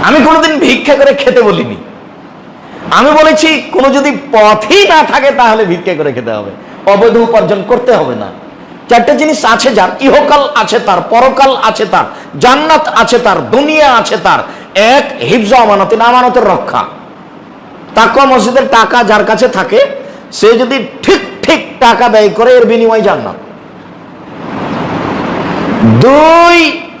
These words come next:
সিদক হাদিসিন, সত্য কথা। সত্য কথা যার, ইহকাল পরকাল তার। তিন, হুসন খালিকাতিন, ভালো আচরণ, ভালো আচরণ যার, ইহকাল পরকাল তার। চার, ইফাতুন ফি তামাতিন, বৈধ রুজি।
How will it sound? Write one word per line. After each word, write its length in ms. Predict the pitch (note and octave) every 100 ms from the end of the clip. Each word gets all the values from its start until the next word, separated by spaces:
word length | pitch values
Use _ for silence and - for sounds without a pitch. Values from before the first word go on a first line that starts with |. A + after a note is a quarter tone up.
| - - - -
সিদক 300 | - C#4+ -
হাদিসিন, 440 | C#4 B3 A#3+ B3 B3
সত্য 280 | - A#3+ A#3+
কথা। 320 | - D3+ - - - - -
সত্য 180 | A#3 G#3+ A#3+
কথা 160 | A#3+ A#3+ A3
যার, 140 | C4+ A3+
ইহকাল 300 | A3+ A3 G#3+ G3+
পরকাল 340 | G3+ F#3+ F#3+ D#3 C3
তার। 140 | A2 - - - - -
তিন, 340 | B3+ D4 E4 E4+ D4+
হুসন 300 | G3 C4+ C#4 C4+
খালিকাতিন, 400 | A#3+ A3 A3 G#3 G3+
ভালো 140 | A3+ A#3+ G#3
আচরণ, 320 | F#3 E3+ B2+ -
ভালো 140 | G#3 C4 B3+
আচরণ 340 | B3 B3+ B3+ A#3+
যার, 160 | C4 C#4+ - - G#3+
ইহকাল 320 | A#3+ A#3 A#3 G#3+
পরকাল 360 | G#3 G3+ - D#3+ B2+
তার। 140 | A#2 - - - - -
চার, 400 | B3 C#4+ D4+ D#4+ C#4+ D#4+ - - - - - - -
ইফাতুন 320 | - C4+ A#3+
ফি 80 | G3+
তামাতিন, 520 | G#3 A3+ G#3+ G#3 G3+ F3+
বৈধ 200 | D#3+ F#3 F#3
রুজি। 260 | D#3+ A#2+ -